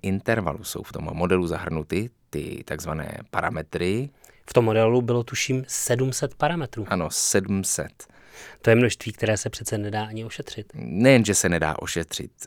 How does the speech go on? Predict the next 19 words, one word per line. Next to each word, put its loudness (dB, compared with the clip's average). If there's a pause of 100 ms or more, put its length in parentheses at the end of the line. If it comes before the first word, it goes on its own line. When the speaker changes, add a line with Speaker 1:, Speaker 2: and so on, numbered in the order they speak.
(100)
Speaker 1:
Co -2
je 4
horší, 0 (120)
parametry 2
v -4
modelu 4
jsou -2
tak 2
vzájemně 0
provázané, -2
že -6
když -6
chcete, 0
můžete -2
ten -2
model 4
nechat -2
vyrobit 0
naprosto -2